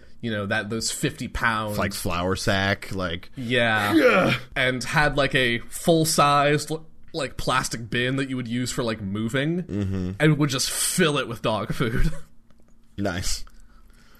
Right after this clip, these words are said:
Speaker 1: I had some hungry dogs.
Speaker 2: Yeah, no, we, yeah, our, my cat has the,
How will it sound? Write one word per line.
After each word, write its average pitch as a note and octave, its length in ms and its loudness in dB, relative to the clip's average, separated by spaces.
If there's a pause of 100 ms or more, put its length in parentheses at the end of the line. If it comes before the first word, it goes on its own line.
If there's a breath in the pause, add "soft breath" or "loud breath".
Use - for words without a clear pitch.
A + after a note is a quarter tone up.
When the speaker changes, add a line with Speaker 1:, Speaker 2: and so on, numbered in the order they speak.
(580 soft breath)
Speaker 1:
I B2+ 60 -2
had A#2+ 100 -4
some G#2 120 -12
hungry G2+ 280 -10
dogs. G#2+ 480 -10
Speaker 2:
Yeah, G2 320 2
no, F#2 220 -4
we, G2 260 -4
yeah, G2 220 -2
our, G2+ 380 0
my G#2+ 200 0
cat G2 420 -2
has F#2 480 -4
the, F2 440 0